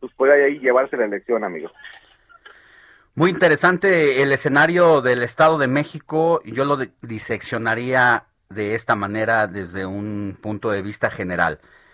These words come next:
Speaker 2: El reto para Morena va a ser sostener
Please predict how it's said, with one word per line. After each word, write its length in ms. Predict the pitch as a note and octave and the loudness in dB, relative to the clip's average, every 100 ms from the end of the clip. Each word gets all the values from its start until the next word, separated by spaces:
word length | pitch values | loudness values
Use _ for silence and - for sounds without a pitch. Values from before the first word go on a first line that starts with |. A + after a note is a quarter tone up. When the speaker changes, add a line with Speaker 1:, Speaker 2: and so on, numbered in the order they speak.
| _ _ _ _ | _ _ _ _
Speaker 2:
El 220 | C#3 D3 | 0 2
reto 460 | D#3 G3+ G#3+ G#3+ - | 4 4 4 0 4
para 500 | D3+ C#3 C3 B2+ B2+ | 4 6 6 6 4
Morena 520 | C3 C#3 E3 F#3+ B3 - _ _ - - - - _ _ - | 4 4 4 2 -2 -6 _ _ -20 -20 -20 -20 _ _ 0
va 460 | D3 D#3+ E3+ E3+ | 6 8 8 6
a 240 | E3 C3 B2+ | 4 2 2
ser 380 | - D3+ D3+ - | 2 0 0 -8
sostener 720 | - C3 - C3+ B2+ C#3+ C#3+ | -6 -6 -4 -2 2 2 0